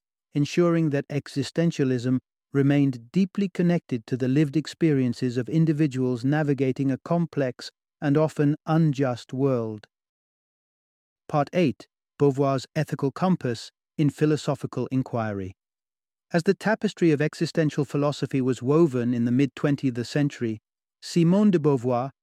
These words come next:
embarked on a path that diverged from Jean-Paul Sartre's, particularly in the realm of ethics.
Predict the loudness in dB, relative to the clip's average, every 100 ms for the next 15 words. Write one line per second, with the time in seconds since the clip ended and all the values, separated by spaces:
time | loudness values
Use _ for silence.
0 | _ -2 0 2 0 0 -2 -2 -2 -2
1 | -2 -4 -6 -2 -2 2 2 2 0 -6
2 | -10 -4 -2 0 0 0 -2 -6 -4 -4
3 | -4 -6 -10 -12 -16 _ _ _ -8 -4
4 | -2 -2 0 0 0 -4 -8 _ -2 0
5 | 0 0 0 -2 -4 -6 -6 -6 -8 -10
6 | -16